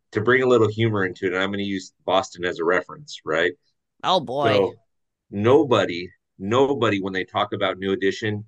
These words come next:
Speaker 1: ever talks about, like, Michael Bivins or Ron DeVoe, right? They talk about Ralph Tresvant, Johnny Gill. So,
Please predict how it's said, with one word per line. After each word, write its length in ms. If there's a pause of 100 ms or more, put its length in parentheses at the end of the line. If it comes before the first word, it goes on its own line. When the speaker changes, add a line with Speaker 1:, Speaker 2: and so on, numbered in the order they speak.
Speaker 1:
ever 280
talks 340
about, 320
like, 200 (100)
Michael 300
Bivins 480
or 180
Ron 240
DeVoe, 380 (120)
right? 360
They 160
talk 300
about 240
Ralph 300
Tresvant, 460
Johnny 280
Gill. 220 (580)
So, 360